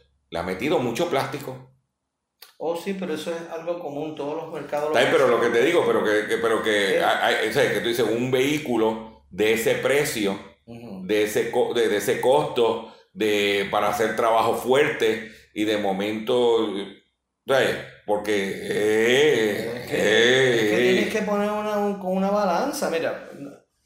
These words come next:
Speaker 2: todavía se venden Lincoln Navigator, Cadillac Escalade,
Speaker 1: Ujú.
Speaker 2: Yukon. Es un monstruo de guagua, una guagua gigantesca. Y la guagua gigantesca pesa ochocientas libras menos que hace diez años atrás.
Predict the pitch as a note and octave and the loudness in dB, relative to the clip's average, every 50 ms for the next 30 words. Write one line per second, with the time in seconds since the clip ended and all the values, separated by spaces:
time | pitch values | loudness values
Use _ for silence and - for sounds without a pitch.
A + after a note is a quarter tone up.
0 | _ _ _ _ - E3 D#3+ D#3 D#3 D#3 E3 F3 G#3 B3 C#4 C#4 - - G#3 F#3 | _ _ _ _ -4 -2 0 0 0 0 0 0 0 -2 -2 -2 -2 -4 -4 -4
1 | F#3 F#3 F#3+ G3 G3+ G3 F#3 F3 E3 D#3+ E3+ F3 F#3 F#3 F#3+ F3+ F3 E3+ E3 D#3 | -4 -4 -4 -4 -4 -4 -4 -4 -4 -4 -6 -6 -6 -6 -6 -6 -6 -6 -6 -6
2 | D3+ D3 C#3+ C#3+ D3+ D#3 D#3+ - - - E3+ E3 E3 E3 E3 - - _ _ - | -6 -6 -6 -6 -6 -6 -8 -8 -8 -6 -4 -4 -4 -6 -10 -14 -18 _ _ -6
3 | - C#3 C#3+ D3 D3+ D3 D3 C#3+ D3+ D3 C#3+ - - - C3 A2+ A#2 B2 B2+ C#3 | -4 -4 -4 -4 -6 -6 -6 -6 -6 -8 -10 -12 -12 -10 -10 -8 -8 -8 -8 -8
4 | D3+ D#3 D#3 - G2 G2 - - - - B2 C3 C#3 D3 D#3 D#3+ E3 F3 F#3+ F#3+ | -8 -8 -8 -8 -6 -6 -6 -6 -6 -4 -4 -2 -2 -2 -2 -4 -6 -6 -8 -10
5 | - - _ _ _ _ _ _ _ _ _ _ _ _ - - - G#2+ C3+ D#3+ | -14 -18 _ _ _ _ _ _ _ _ _ _ _ _ -16 -14 -12 -8 -6 -4
6 | F#3 G3+ F#3 F3 F#3 A3+ - - - D4+ C#4 A3+ G3 F#3 F#3 F3 F#3+ C4 D#4 C#4+ | -2 -2 0 0 0 0 -2 -4 -4 -4 -4 -4 -4 -2 -2 0 0 0 0 -2
7 | B3 G3 E3 D3+ D3 D#3 F3+ G3+ A3 A#3 A#3+ A#3+ A3+ G3+ F#3 F#3+ - F#3+ - - | -2 -2 -4 -4 -2 -2 -2 0 -2 -2 -4 -4 -4 -4 -6 -6 -6 -6 -6 -6
8 | - - - A3+ - - - D3 C3+ B2 B2+ C3 C#3 D#3 F#3 C4+ C#4+ B3+ C4 C4 | -8 -10 -12 -14 -12 -12 -10 -8 -8 -6 -6 -6 -6 -6 -6 -6 -6 -8 -8 -8
9 | B3 G#3+ F#3+ F3 E3+ F3 - A3 A3+ - - - E3 D#3 - E3+ F3+ F#3 - - | -8 -8 -8 -8 -8 -10 -10 -10 -12 -10 -10 -10 -10 -6 -6 -6 -6 -6 -6 -8
10 | D#3+ - E3 E3 E3 - - D3 C#3 - - - E3 D#3+ F3+ A3+ B3 A#3+ - C#4+ | -8 -6 -6 -6 -6 -6 -8 -10 -10 -10 -12 -12 -10 -8 -8 -8 -8 -8 -8 -8
11 | B3+ A3+ G#3+ G3+ F#3 F3 F3+ F#3+ G3 A3 G3+ G3+ G3+ F#3+ F3 E3 E3+ F#3+ G#3 A3 | -8 -6 -6 -8 -8 -8 -6 -8 -8 -8 -8 -6 -6 -6 -6 -6 -8 -8 -10 -10
12 | A#3 - - - _ _ _ _ _ _ _ - C#3 C#3 C#3 E3 E3+ E3+ F#3+ G3 | -10 -14 -18 -20 _ _ _ _ _ _ _ -8 -6 -6 -6 -4 -6 -6 -6 -6
13 | F#3 F#3+ F3+ E3+ F3 F3+ F#3 F#3+ G3 G3 F#3 - - - - F#3 G3 F#3 - - | -6 -6 -8 -8 -6 -6 -6 -6 -8 -8 -10 -10 -10 -10 -10 -10 -12 -14 -16 -20